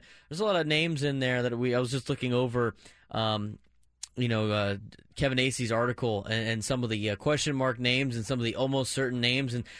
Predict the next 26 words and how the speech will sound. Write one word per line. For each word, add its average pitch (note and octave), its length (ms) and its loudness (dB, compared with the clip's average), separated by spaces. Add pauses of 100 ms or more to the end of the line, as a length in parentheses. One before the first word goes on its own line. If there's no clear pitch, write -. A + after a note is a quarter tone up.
(120)
there's F3 140 0
a D#4 40 0
lot G#3 160 4
of D3 80 0
guys C#3+ 300 2
in C#3+ 80 -2
there B2 100 0
they're B2 100 2
gonna B2 160 0
have A#2+ 120 0
to A#2+ 80 -4
make A#2 180 -2
decisions A#2 540 -2
on, A#2 320 2
uh, G#2+ 40 -2 (320)
and A2 340 2
a A#2 60 0
lot B2 200 2
of A#2+ 100 -4
pieces C3 480 -2
that, A2 260 -4
uh, G#2+ 140 2
they're A2+ 140 0
gonna A2+ 160 0
have A#2 160 0
to G#2+ 340 0